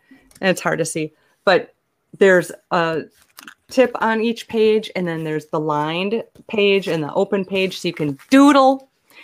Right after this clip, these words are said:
or you can make notes. But let's say you were stuck on something and you, you thought, "You know, I don't know, I, I can't write my book," says Tim, "'cause I'm not a writer." So I'll flip it open and I read,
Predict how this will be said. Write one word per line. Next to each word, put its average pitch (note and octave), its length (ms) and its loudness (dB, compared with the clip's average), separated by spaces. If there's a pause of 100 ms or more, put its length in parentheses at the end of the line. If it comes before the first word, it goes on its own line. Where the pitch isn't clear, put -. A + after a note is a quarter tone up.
(100)
or F#3+ 160 4
you F3+ 140 2
can D#3+ 200 -6
make D3+ 280 -4
notes. B3 640 -2 (320)
But C4+ 140 2
let's C4 240 2
say C4+ 180 2
you B3+ 160 0
were A3+ 100 -2
stuck G#3+ 380 -4
on G3+ 200 -4
something G3+ 480 -4
and F3 140 -4
you, E3 260 -8 (240)
you F3 120 -8
thought, E3+ 380 -4 (100)
"You A#3 140 0
know, C#4+ 460 2 (640)
I D4 140 2
don't G#3 160 2
know, F3+ 300 -4 (100)
I, - 180 0 (220)
I A3+ 80 0
can't G3+ 300 0
write G#3+ 180 2
my B3 140 2
book," D#4 280 0
says D#3 280 -6
Tim, A3 400 -6 (140)
"'cause G#3 120 -4
I'm B3+ 140 0
not G3+ 160 0
a G#3 80 -2
writer." G#3 400 -4 (300)
So - 140 -2
I'll E3 100 -2
flip A#3+ 240 0
it C4 60 4
open F#3 460 -2 (920)
and F3 180 -2
I E3+ 60 2
read, F3 460 -2